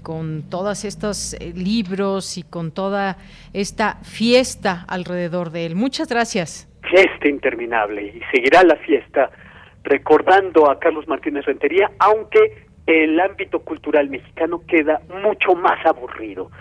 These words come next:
Speaker 2: mucho más acartonado, hay que decirlo, sin Carlos Martínez Rentería.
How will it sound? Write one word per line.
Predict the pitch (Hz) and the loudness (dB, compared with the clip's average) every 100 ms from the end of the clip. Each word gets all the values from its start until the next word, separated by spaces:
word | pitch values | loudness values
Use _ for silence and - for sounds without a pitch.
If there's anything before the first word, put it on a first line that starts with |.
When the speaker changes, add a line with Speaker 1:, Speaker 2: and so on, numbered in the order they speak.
| - | -12
Speaker 2:
mucho | 185 226 220 220 | -4 -2 2 2
más | 196 196 | 4 2
acartonado, | 165 117 131 - 123 113 107 110 | 2 0 -2 -2 -4 -4 -2 -4
hay | |
que | - 127 | -4 -6
decirlo, | 107 - 139 135 135 - - - | -6 -4 -4 -4 -8 -12 -14 -6
sin | 160 | -4
Carlos | 143 143 123 120 | 2 2 2 -6
Martínez | 113 104 107 - | -6 -6 -8 -8
Rentería. | 98 - - 71 | -10 -10 -12 -16